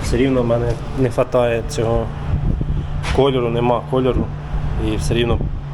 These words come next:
можливо, напарник мій сюди ще приїде і доробить, або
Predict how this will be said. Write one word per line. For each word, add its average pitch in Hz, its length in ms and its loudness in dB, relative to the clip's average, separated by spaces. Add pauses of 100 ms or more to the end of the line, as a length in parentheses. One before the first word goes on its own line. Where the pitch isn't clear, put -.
(260)
можливо, 117 800 0
напарник 120 680 0
мій 117 140 -2
сюди 120 260 -2
ще - 180 -2
приїде 113 520 0
і 107 80 -2
доробить, 107 440 0
або 127 260 0